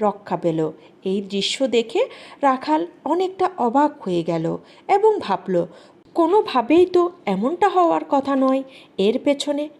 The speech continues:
নিশ্চয়ই কোনো কারণ আছে।" সে গভীরভাবে চিন্তা করতে লাগলো এবং একটা পর্যায়ে লোকটির কাছে এসে বলল, "ভাই, তুমি বিসমিল্লাহ বলার পরেও এমনভাবে পড়ে যাওয়ার পেছনে নিশ্চয়ই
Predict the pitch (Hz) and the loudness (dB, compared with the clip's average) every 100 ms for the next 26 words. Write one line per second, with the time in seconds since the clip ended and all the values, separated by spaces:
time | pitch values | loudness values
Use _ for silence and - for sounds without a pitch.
0 | - 196 190 - 381 427 440 285 240 226 | -8 -6 -4 -2 4 4 4 0 0 -2
1 | 180 170 170 165 - 170 165 - - - | -4 -4 -6 -8 -6 -8 -8 -16 -16 -2
2 | 254 240 185 180 247 311 349 311 294 302 | 0 0 -2 -2 4 4 4 2 0 -2
3 | - 214 220 392 392 277 - 180 165 165 | -2 -4 -2 -4 -2 -4 -2 -4 -4 -6
4 | 170 165 165 - - - 190 185 185 185 | -6 -6 -8 -20 -14 -2 -2 0 -6 -8
5 | - _ 170 - 214 214 240 214 247 277 | -18 _ -10 -8 -10 -2 -2 0 0 2
6 | 208 180 - 269 269 269 - 427 523 - | 0 -4 -6 -6 -2 -4 -2 -6 -6 -20
7 | - 370 370 349 208 180 175 170 165 - | -4 -2 2 0 0 0 2 2 0 -12
8 | - 233 - 262 175 175 - - - - | -12 -10 0 0 0 -6 -18 -20 -20 0
9 | 392 370 381 381 214 214 - 277 277 285 | 2 4 0 -4 -4 -4 -4 -4 0 2
10 | 285 277 294 294 233 285 339 302 311 - | 2 2 2 0 0 4 4 4 0 -12
11 | - - 262 330 392 381 359 359 349 202 | -20 -4 -2 0 2 2 2 2 2 0
12 | 233 254 277 294 294 285 285 294 294 240 | 2 2 2 2 2 0 0 -4 -2 -2
13 | 196 - - 359 403 | -2 -4 2 4 4